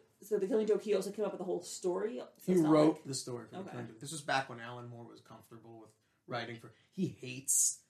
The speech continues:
Speaker 2: the comic book industry now.
Speaker 1: Okay.
Speaker 2: But early on in his career, he, he wrote a lot of issues. There's actually,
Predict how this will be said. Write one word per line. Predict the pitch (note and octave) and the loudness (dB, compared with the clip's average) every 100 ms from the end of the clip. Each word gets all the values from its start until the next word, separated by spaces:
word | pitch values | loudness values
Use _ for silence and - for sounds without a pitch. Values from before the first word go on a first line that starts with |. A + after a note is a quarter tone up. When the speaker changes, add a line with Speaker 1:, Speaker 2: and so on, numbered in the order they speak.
| _ _ | _ _
Speaker 2:
the | D#3 | -4
comic | D#3 C#3 C#3+ | -2 -2 -2
book | C#3 C#3 | -4 -2
industry | C#3 C#3 C#3+ D#3+ E3 | -2 -4 -6 -2 -2
now. | E3+ F#3 G3 | -2 -4 -6
Speaker 1:
Okay. | F#3+ - - _ | -8 -12 -18 _
Speaker 2:
But | C3 B2+ A#2 - _ _ _ _ _ _ - | -4 -2 -2 -6 _ _ _ _ _ _ -8
early | D3 D3 C#3+ | -4 -2 0
on | C3+ C3+ | 0 -2
in | |
his | B2+ A#2 | -4 -6
career, | - C3 C3 A#2 A2+ | -6 -2 -2 -2 -6
he, | B2 A#2+ A2+ A2 A2 _ _ | -8 -8 -8 -12 -16 _ _
he | |
wrote | A#2 A#2+ A#2+ A#2+ _ _ | -6 -2 -2 -4 _ _
a | |
lot | A#2 A2+ A#2 A#2+ | -10 0 2 2
of | A#2+ | -2
issues. | A#2 A2+ | -6 -8
There's | A#2+ A#2 | -10 -6
actually, | A#2+ - C3+ B2+ A#2+ A#2 | -4 -4 -6 -4 -4 -6